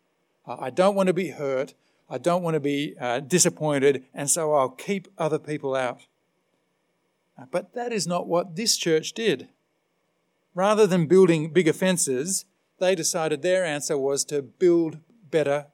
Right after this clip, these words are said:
friends. They started by looking for a couple of sponsors. Were there a couple of people who'd be happy to buy a,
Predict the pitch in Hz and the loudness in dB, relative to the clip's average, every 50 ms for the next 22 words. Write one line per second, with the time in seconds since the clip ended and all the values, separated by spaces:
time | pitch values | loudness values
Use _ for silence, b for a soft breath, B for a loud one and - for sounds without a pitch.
0 | _ _ _ - - 226 226 - 151 127 - - - - - - - _ _ _ | _ _ _ -6 -4 -2 -2 -2 -2 -4 -6 -6 -6 -6 -6 -8 -12 _ _ _
1 | _ _ _ _ _ _ _ _ _ _ _ _ _ _ _ _ _ _ _ _ | _ _ _ _ _ _ _ _ _ _ _ _ _ _ _ _ _ _ _ _
2 | _ _ _ _ _ _ _ _ _ _ _ 147 139 - - - 190 185 190 180 | _ _ _ _ _ _ _ _ _ _ _ -12 -8 -4 -2 2 4 4 4 4
3 | 151 170 160 170 190 185 190 165 - 170 147 - 185 170 - 170 151 135 - - | 4 4 4 4 4 2 0 -2 0 0 0 2 2 2 2 2 2 2 2 2
4 | - 185 185 170 - 156 127 131 175 175 160 165 156 147 - - 208 202 - 170 | 4 4 4 4 2 -2 0 2 4 6 6 6 4 2 4 2 0 2 2 0
5 | 151 - 180 175 170 170 147 143 156 147 131 151 143 139 143 170 175 180 165 147 | 0 0 0 0 0 0 0 0 0 0 0 0 -2 0 0 0 0 2 2 2
6 | 135 156 156 156 151 143 | 4 4 6 6 4 4